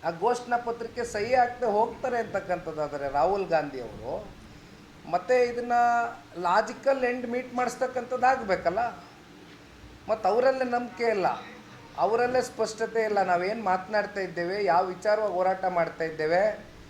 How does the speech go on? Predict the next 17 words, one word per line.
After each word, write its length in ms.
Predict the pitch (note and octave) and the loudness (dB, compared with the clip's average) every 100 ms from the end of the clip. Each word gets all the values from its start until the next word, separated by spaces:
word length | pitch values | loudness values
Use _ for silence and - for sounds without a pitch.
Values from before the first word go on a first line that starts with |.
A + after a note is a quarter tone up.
| - - | -20 -6
ಹೋರಾಟ 400 | D#3+ G#3 A3+ A#3 | 4 6 6 4
ಎಲ್ಲಿವರೆಗೂ 720 | A#3 F3+ G3 A3+ A#3 A3+ A#3 | 0 -2 -2 0 0 2 2
ಎತ್ಕೊಂಡು 420 | G#3 - G#3+ G#3+ | 0 -2 -6 -4
ಹೋಗಿ 140 | G#3 F3+ | -4 -4
ನಿಲ್ಲಿಸಬೇಕು, 720 | F3+ A3 G#3 - E3 D#3+ G3+ | -4 -4 -4 -2 -4 -2 -2
ಅದನ್ನು 200 | G#3 G3 | 0 -2
ಯಾವ 180 | E3 F3 | 0 0
ರೀತಿ 220 | G#3 G#3 | 0 -6
ಲಾಜಿಕಲ್ 640 | A3 D#3+ E3+ G3+ - A3 | -2 0 0 -2 -4 -2
ಎಂಡ್‌ಗೆ 300 | G#3 G3+ G3+ | -2 -6 -4
ಮೀಟ್ 340 | G3 E3+ G#3 G#3+ | -4 -4 -6 -2
ಮಾಡಬೇಕು 420 | A3 G3+ G3 F#3+ | -2 -2 -6 -6
ಅಂತಕ್ಕಂಥದ್ದು 640 | F3 F#3 F3+ F3+ F3+ G3+ | -8 -8 -8 -10 -10 -6
ಅವರಲ್ಲೇ 360 | D3+ F#3+ G#3 A#3 | -4 -4 -4 -6
ಸ್ಪಷ್ಟತೆ 540 | A3 F3+ E3 F#3+ F#3+ | -6 -8 -8 -10 -8
ಇಲ್ಲದೆ 200 | F3 F3 | -8 -4
ಹೋದಾಗ 360 | D#3+ D3+ C3+ A#2+ | -2 -2 -4 -8